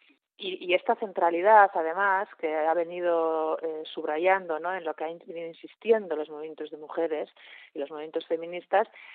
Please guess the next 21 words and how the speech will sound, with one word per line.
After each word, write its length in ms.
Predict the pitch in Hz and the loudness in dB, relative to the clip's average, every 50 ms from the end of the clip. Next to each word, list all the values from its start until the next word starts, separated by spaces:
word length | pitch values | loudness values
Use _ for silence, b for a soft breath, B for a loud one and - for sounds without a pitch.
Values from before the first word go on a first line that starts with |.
| B B B B B | B B B B B
es, 180 | - 170 - - | 0 0 0 2
por 160 | - 190 180 | 0 0 0
ejemplo, 340 | 165 - 208 196 190 226 190 | 0 -4 -8 -4 0 2 2
evidente 720 | 170 170 165 165 190 196 202 202 180 - 160 185 254 247 b b b b b | 2 2 0 0 0 0 0 -4 0 2 2 2 2 -2 b b b b b
ahora 220 | - 156 175 180 180 | -2 0 0 0 0
mismo 440 | 180 - 170 - 190 196 196 196 | -2 -8 -12 -8 -4 -2 0 2
en, 280 | 165 151 147 147 143 147 156 - | 2 0 -2 -4 -8 -12 -14 -14
en 160 | 156 151 147 | -16 -8 -2
Gaza, 320 | 165 160 156 - - 196 | -2 -2 0 2 0 0
Palestina, 640 | 190 - 156 143 135 - - _ - 185 175 156 107 | 2 2 0 0 0 -8 -10 _ -8 -8 -8 -8 -12
¿no? 160 | - 151 - - | -10 -8 -10 -10
Estos 260 | - _ - 135 - 160 | -10 _ -14 -14 -10 -6
días 180 | 151 160 - - | -6 -6 -6 -6
Israel 460 | - 156 160 165 160 175 196 214 220 - | -6 -4 0 2 4 4 4 2 2 0
está 360 | - 170 - - _ - 185 175 | -2 -4 -4 0 _ 4 4 4
atacando 500 | - - 156 156 - 196 202 214 226 226 | 4 0 -4 2 4 2 4 4 4 2
deliberadamente 960 | 185 160 156 156 156 175 190 202 196 190 185 196 202 202 - - 226 226 - _ _ | 4 2 2 0 2 4 4 4 4 2 0 -8 -10 -10 -4 -4 -4 -4 -4 _ _
toda 240 | - 190 190 180 170 | 0 0 2 2 0
esta 180 | 175 - - | 0 -2 -4
infraestructura, 800 | 180 156 - 143 127 - _ 147 147 - _ - 185 165 139 143 | -4 -4 -6 -12 -14 -12 _ -14 -14 -12 _ -2 -2 -2 -2 -4
¿no? 180 | 147 175 208 | -8 -10 -12